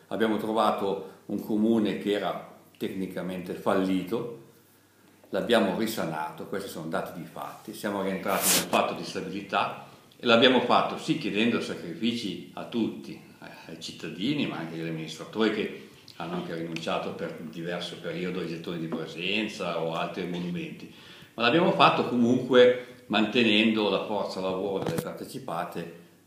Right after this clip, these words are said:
anche se alcune situazioni sono ancora in fase di evoluzione, intatta. Quindi que-, credo che questo sia un, il dato più importante.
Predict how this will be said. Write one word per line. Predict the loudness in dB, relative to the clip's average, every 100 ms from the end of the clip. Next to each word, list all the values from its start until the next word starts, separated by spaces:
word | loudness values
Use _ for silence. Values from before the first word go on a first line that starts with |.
| -12
anche | -8 -8 -8
se | -10 -6
alcune | -6 0 2 2
situazioni | 0 -4 -4 0 -2
sono | -2 -8
ancora | -8 -4 -2 -2 -4 -10 -16
in | -14 -8
fase | -2 0 0
di |
evoluzione, | -2 -2 -4 -6 -8 -8
intatta. | -10 -12 -12 -12 -14 -16 -20 -20 -20 -18 -2
Quindi | 0 0 -2 -10 -10
que-, | -10
credo | -6 -2 0
che | 0 2
questo | 2 2 -2 -8
sia | -4 0 0 -2 -6
un, | -10 -8
il | -6
dato | 0 0 0
più | -6
importante. | -10 -12 -16 -18 -20 -20 -20 -20